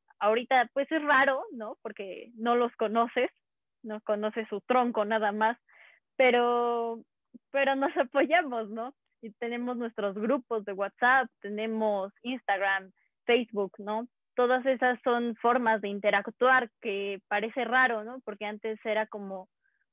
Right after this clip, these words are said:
usarlas era como una forma de distanciarnos, ¿no? Que decía, "Ay, son redes sociales",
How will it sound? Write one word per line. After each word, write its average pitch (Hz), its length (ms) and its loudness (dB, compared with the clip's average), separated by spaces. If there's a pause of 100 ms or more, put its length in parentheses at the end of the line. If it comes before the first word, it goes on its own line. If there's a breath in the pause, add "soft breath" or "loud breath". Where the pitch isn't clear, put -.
(260)
usarlas 277 520 2
era 285 160 6
como 254 140 -4
una 262 120 2
forma 262 300 2
de 214 140 0
distanciarnos, 208 920 -2
¿no? 233 180 -6
Que 233 120 -8
decía, 226 440 0
"Ay, 254 140 0
son 247 200 -6
redes 254 260 -2
sociales", 233 540 0